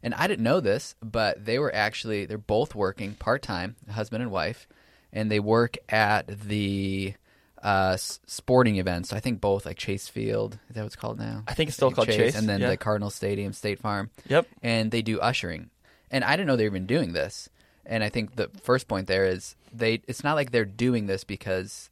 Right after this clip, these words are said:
Speaker 1: they have to financially,
Speaker 2: Mm-hmm.
Speaker 1: if that makes sense.
Speaker 2: Mm-hmm.
Speaker 1: Uh, they're doing it 'cause they like doing it. They like sporting events. Um, they're telling me, like, they worked the Super Bowl.
Speaker 2: Yeah.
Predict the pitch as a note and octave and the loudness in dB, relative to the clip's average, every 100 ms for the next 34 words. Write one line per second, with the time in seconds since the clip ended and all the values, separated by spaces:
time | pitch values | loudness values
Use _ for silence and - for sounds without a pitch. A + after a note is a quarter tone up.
0 | _ G#2+ F#2+ F#2 - A2+ G#2 - - G#2+ | _ -2 0 0 -2 0 0 -4 -8 -8
1 | - G#2 G#2 A#2 B2 C#3+ D3+ - C#3+ B2 | -6 -6 -4 -4 -4 -6 -6 -6 -2 0
2 | A#2+ A#2 C3 C3+ C3 C#3 C#3+ - B2+ A#2+ | 0 -2 -4 -4 -8 -8 -10 -6 -2 0
3 | B2 B2+ _ _ _ _ A2+ G2 F#2 A2+ | 0 -4 _ _ _ _ -2 -2 -2 2
4 | B2 A2+ E3 A2 F#2+ A2 G2 G#2+ A2+ G2+ | 2 4 4 4 0 -4 -2 0 0 0
5 | F#2 G#2 - - - - G#2+ C3 E2+ D2+ | 0 0 -2 -12 -20 -8 -2 -2 -2 -4
6 | F2+ F2 G2 - F#2 G2 G2 G2+ G2 G#2 | -4 -2 -6 -8 -4 -4 -4 -4 -4 -4
7 | - - _ _ _ _ - G2 F#2+ F#2+ | -8 -18 _ _ _ _ -4 -2 0 0
8 | - G2 F#2 F#2 F#2 - - F#2+ F2+ F2+ | -2 -4 -2 -2 -2 -6 -4 -2 -2 -4
9 | - E2 D#2+ - F#2+ G#2+ G2 G2 B2+ _ | -2 -2 -2 -2 -6 -2 0 -2 -4 _
10 | _ - - G#2+ F3+ | _ -8 0 2 2